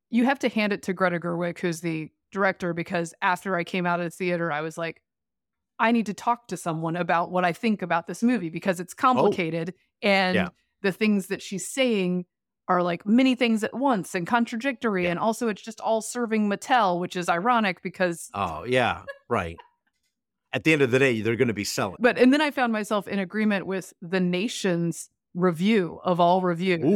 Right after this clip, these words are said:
Speaker 2: Ooh.
Speaker 1: of this movie almost entirely, and sort of in agreement with our friend Sonny Bunch's review, except that I would not have had Will Ferrell in the movie at all, and he enjoyed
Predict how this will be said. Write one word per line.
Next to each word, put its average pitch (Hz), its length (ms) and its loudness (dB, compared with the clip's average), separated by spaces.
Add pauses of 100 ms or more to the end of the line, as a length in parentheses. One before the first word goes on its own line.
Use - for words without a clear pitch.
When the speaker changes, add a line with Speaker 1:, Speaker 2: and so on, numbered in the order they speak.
(140)
Speaker 2:
Ooh. - 20 -20 (560)
Speaker 1:
of 202 240 2
this 196 220 0
movie 196 500 -4 (300)
almost 269 500 6
entirely, 196 800 -2 (320)
and 190 320 0 (140)
sort 330 340 0
of 247 100 0
in 214 80 2
agreement 190 340 -2
with 185 120 0
our 180 120 2
friend 180 260 -4
Sonny 175 220 -4
Bunch's 214 380 0
review, 180 340 2
except - 380 -4
that 180 220 -2
I 214 440 2
would 196 300 -2
not 190 260 2
have 170 360 -2
had 175 360 -2
Will 180 200 -2
Ferrell 170 380 0
in 165 100 -2
the 165 80 -2
movie 160 260 -4
at 160 60 -2
all, 190 260 2
and 175 140 -2
he 196 120 0
enjoyed 165 260 -4